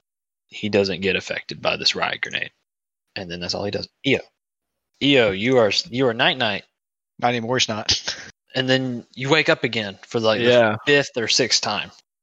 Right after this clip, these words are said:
Speaker 3: That would be six. I have, like, four more turns on this. <laughs>
Speaker 1: Yeah. Yeah, he was, yeah,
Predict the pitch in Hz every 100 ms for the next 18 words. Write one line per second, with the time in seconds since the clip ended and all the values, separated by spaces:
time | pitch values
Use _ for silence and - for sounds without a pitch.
0 | _ _ - 107 110 110 110 113 107 -
1 | 123 107 - - 107 107 - - 101 -
2 | 101 104 101 107 107 107 107 113 - -
3 | - - _ _ _ _ _ - 107 101
4 | 330 _ _ _ _ _ _ _ _ _
5 | _ _ _ _ _ _ _ _ _ 107
6 | 98 123 113 95 104 92